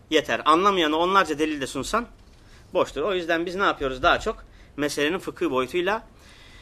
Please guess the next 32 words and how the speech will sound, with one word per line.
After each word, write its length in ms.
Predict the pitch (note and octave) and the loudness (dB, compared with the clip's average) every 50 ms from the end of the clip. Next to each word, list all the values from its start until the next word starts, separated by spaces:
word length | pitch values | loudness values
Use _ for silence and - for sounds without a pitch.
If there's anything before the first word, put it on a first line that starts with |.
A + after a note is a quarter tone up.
| - - - | -20 -12 -8
ilgileniyoruz. 800 | - - C#3+ C#3+ C#3 C3 A#2 G#2+ G2+ G2+ F#2+ F2+ - - - - - - - - - - - - - - - - - - - - - - - - - - - - - - - D#3 | -4 -4 -2 -2 -2 -2 -2 -2 -4 -6 -10 -10 -12 -16 -18 -18 -20 -20 -20 -20 -20 -20 -20 -20 -20 -20 -20 -20 -20 -20 -20 -20 -20 -20 -20 -20 -20 -20 -20 -20 -20 -10 -2 2
Ee, 340 | C3+ C3+ C3+ C3+ C3+ C3 | 4 4 6 4 4 2
bu 120 | - B3+ F#3+ | -2 -4 -2
ilmi 340 | G#3+ G3+ G#3 G#3+ A#3 A#3 F#3 | 0 0 0 0 0 2 4
devrede, 540 | F#3+ F3+ E3 D3+ C3+ A#2 B2 C3 D#3 - - - - - | 4 4 4 4 2 2 2 0 -2 -2 -6 -16 -16 -10
bunun 180 | C3 C#3 D#3+ | -4 -2 -2
ismine 340 | E3 D#3 - D#3 D#3 D3+ C3+ | -2 -2 -2 -2 -2 0 2
devre 260 | C#3+ C#3 C#3+ D#3 E3 | 2 2 2 2 0
dedik 280 | D3+ B2 G#2+ G#2 - - | 0 -2 -4 -6 -8 -10
biz, 220 | D3 C#3+ C3+ C3+ | -12 -10 -8 -6
bu 100 | D#3 G3+ | -4 -2
ilmi 280 | F3+ E3 D#3+ F3+ F#3 D#3+ | 0 0 0 0 0 2
devrede 320 | E3 D3+ C#3 C#3 C3 C#3+ | 2 2 2 2 2 2
asıl 240 | D#3 F#3+ - - F3+ | 2 0 0 2 2
anlatmak 400 | E3 D#3 D#3 D#3 - F#3 F#3 E3 | 2 4 2 0 0 -2 -4 -4
istediğimiz 400 | - - D#3+ D3 D3+ E3+ F#3 E3+ | -4 -6 -6 -6 -6 -6 -6 -4
şey 160 | - F3+ D#3+ | -4 -4 -4
şudur 260 | - - C#3 B2+ A2+ | -4 -6 -6 -8 -6
kardeşler, 540 | - - A2+ A2 A2+ - - - C3+ C#3+ B2+ | -4 -4 -4 -4 -4 -6 -6 -6 -6 -6 -6
bu 120 | B2+ B2+ C3+ | -6 -6 -4
benim 160 | C#3 D3 D3 | -4 -4 -4
için 180 | C3+ - C#3+ | -6 -6 -8
çok 240 | C3+ - D3+ C#3 - | -6 -4 -6 -6 -4
önemli. 420 | A2+ A2 A2 G#2+ G#2+ B2 E3 G3+ - - - - - - - - - - - - - | -6 -6 -6 -6 -4 -6 -6 -6 -8 -12 -20 -20 -20 -20 -20 -20 -20 -20 -20 -20 -10
Kur'an 300 | - E3+ D#3+ G#3 A#3+ B3 | -2 2 4 6 6 4
sünnetten 760 | - - G3+ G3 F#3 F#3 F3+ - - - A3 A#3 A#3+ A#3+ A3 - | 2 -2 -4 -2 -2 -2 -2 -2 -2 0 0 0 0 -2 -4 0
eh-, 260 | F#3 F3 E3 F#3 - - - - - - - - | 2 2 2 2 -2 -8 -18 -20 -20 -20 -12 -6
imanın 680 | F3 E3 E3+ F3 F3+ F#3 F#3 F#3 F#3+ G#3 A3 G#3 F#3+ F#3 | -2 0 2 2 4 4 4 4 4 2 0 0 0 4
ne 40 | |
olduğunu 460 | G#3 A3+ G#3+ G3+ F#3+ E3 E3+ F3+ F#3 G#3 | 6 6 6 6 4 2 0 0 0 0
ispatlamak 720 | F3 - - - D#3+ D3+ - D#3+ D#3+ F3 F3 E3+ - - | -2 -4 0 2 2 2 2 2 2 2 2 2 2 2
değil 300 | D#3 D3+ B2+ F#2+ - | 2 2 2 0 -4